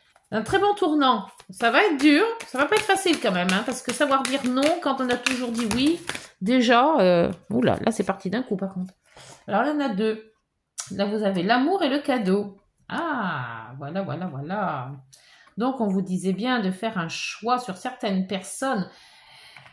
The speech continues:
qui pourraient, euh, c'est ce choix, si vous le faites positivement, ça va vous amener quand même de l'amour et des cadeaux. Donc,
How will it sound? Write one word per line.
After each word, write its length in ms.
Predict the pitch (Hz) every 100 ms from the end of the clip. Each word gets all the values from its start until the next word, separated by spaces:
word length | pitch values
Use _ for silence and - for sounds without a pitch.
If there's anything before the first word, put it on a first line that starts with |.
| _
qui 160 | - 277
pourraient, 600 | - 247 208 277 302 294
euh, 1080 | 247 233 233 226 226 226 220 214 214 214 208
c'est 300 | 190 - 190
ce 160 | 202 240
choix, 380 | - - 277
si 160 | 285 269
vous 80 | 220
le 60 | 196
faites 280 | - 190
positivement, 720 | - 214 220 - 185 202 269
ça 140 | 269 214
va 120 | 202
vous 200 | 190 185
amener 280 | 190 214 240
quand 140 | 185
même 320 | 185 208 180
de 120 | 151 220
l'amour 420 | 226 190 254 185
et 40 |
des 140 | 170 214
cadeaux. 360 | 180 170 196 - _ _ _ 165
Donc, 420 | 202 254 269